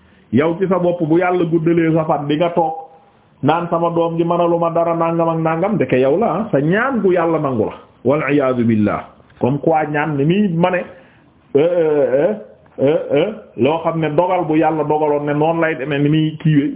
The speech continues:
waaye borom ne bu leen ko def, bu leen ko def, moytu lu ko leen. "Wala tad'u ala awlaadikum."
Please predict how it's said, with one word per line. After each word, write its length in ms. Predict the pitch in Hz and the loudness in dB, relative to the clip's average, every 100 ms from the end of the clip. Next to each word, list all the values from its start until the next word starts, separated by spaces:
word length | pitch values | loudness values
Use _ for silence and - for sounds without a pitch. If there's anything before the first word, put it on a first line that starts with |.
| 104 | 0
waaye 220 | 120 147 | 2 0
borom 300 | 139 143 143 | 0 0 0
ne 120 | 135 | -2
bu 120 | 131 123 | 0 0
leen 140 | 135 | 0
ko 100 | 98 | -6
def, 100 | - - | -8 -8
bu 140 | 98 | 0
leen 160 | 143 156 | 0 0
ko 100 | 151 | -2
def, 160 | 131 127 | -2 0
moytu 260 | 151 175 | 0 0
lu 100 | 165 | -2
ko 120 | - | -2
leen. 120 | 92 - - _ _ - - - | -8 -10 -20 _ _ -20 -20 -6
"Wala 300 | 113 139 175 175 | 0 2 0 -2
tad'u 180 | 190 196 170 | -2 0 0
ala 300 | 156 156 151 - | 0 0 -2 0
awlaadikum." 640 | 143 135 127 113 110 78 | 2 2 0 -4 -4 -8